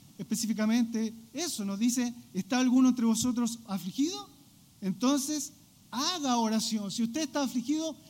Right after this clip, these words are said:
haga oración. No busque un respiro, no busque la droga, no busque en el alcohol,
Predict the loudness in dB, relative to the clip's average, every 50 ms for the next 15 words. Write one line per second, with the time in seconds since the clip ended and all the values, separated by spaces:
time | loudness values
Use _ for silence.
0 | -20 -20 -8 -2 0 0 2 0 0 0 0 0 0 0 0 0 0 -2 -2 -2
1 | -2 -2 -4 -6 -12 -20 -4 4 6 8 8 8 6 4 0 -2 -4 -6 -4 -2
2 | -2 0 -2 -4 -6 -6 -8 -6 -6 -4 -4 0 0 2 2 2 0 -2 -2 -4
3 | -4 -2 -2 -2 -4 -4 -6 -6 -6 -4 -2 -2 0 0 0 0 0 0 0 0
4 | 0 -2 -4 -4 -4 -4 -4 -4